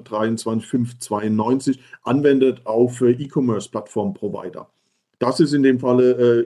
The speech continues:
äh, interessant, weil natürlich die Chinesen, was man so aus einem europäischen, deutschen Kulturkreis gar nicht, äh, weiß,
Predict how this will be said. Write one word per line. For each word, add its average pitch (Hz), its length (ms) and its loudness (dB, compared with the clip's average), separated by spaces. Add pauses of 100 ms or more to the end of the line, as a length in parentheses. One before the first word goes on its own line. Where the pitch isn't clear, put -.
äh, 147 40 -6
interessant, 127 760 -4
weil 120 320 -4
natürlich 131 560 -2
die 123 160 -8
Chinesen, 147 680 -2 (260)
was 123 180 0
man 123 180 -2
so 127 320 2
aus 123 240 -2
einem 120 140 -2
europäischen, 127 800 0
deutschen 127 600 -2 (220)
Kulturkreis 127 880 2
gar 117 220 -4
nicht, 123 340 -6
äh, 110 280 -2
weiß, 123 500 -4